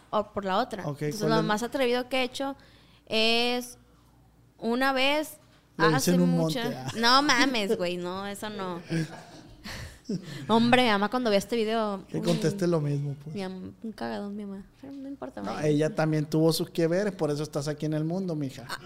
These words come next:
Speaker 1: y sí, eh, y sí.
Speaker 2: Claro,
Speaker 1: No, y sí.
Speaker 2: claro.
Speaker 1: Ay, no me regañe, ma. Bueno,
Speaker 2: No, claro
Speaker 1: eh,
Speaker 2: que
Speaker 1: lo
Speaker 2: no.
Speaker 1: más atrevido que he llegado a hacer es, em, atrevido, no sé en qué sen-, en qué sentido lo preguntó, pero
Speaker 2: Pues puso un diablito morado.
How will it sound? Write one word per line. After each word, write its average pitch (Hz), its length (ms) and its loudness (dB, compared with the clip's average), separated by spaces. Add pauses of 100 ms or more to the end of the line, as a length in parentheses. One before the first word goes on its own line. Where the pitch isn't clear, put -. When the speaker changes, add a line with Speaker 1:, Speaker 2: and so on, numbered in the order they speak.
(380)
Speaker 1:
y 233 320 0
sí, 247 240 0
eh, 330 240 2
y 226 80 2
sí. 247 240 -2
Speaker 2:
Claro, 139 480 0
Speaker 1:
No, 240 120 2
y 226 40 2 (300)
sí. 233 80 -10
Speaker 2:
claro. 143 520 -6
Speaker 1:
Ay, 226 220 -8
no 233 100 -4
me 262 100 2
regañe, 233 240 0
ma. 190 140 -4 (220)
Bueno, 226 220 2
Speaker 2:
No, 131 420 -6
claro 190 160 -6
Speaker 1:
eh, 269 140 8
Speaker 2:
que 277 80 8
Speaker 1:
lo 285 60 6
Speaker 2:
no. - 20 4
Speaker 1:
más 262 100 2
atrevido 294 400 2
que 302 140 4
he 302 40 0
llegado 302 260 2
a - 20 4
hacer 302 560 0
es, 226 840 -2 (1500)
em, 190 440 -4 (580)
atrevido, 240 600 0
no 262 120 0
sé 269 120 -4
en 262 100 -4
qué 254 80 -4
sen-, 247 180 -4
en 233 160 -2
qué 214 160 -2
sentido 240 380 -2
lo 262 100 -2
preguntó, 240 540 -2
pero 262 140 0 (100)
Speaker 2:
Pues 190 100 0
puso 170 260 6
un 190 200 4
diablito 185 520 4
morado. 143 420 -2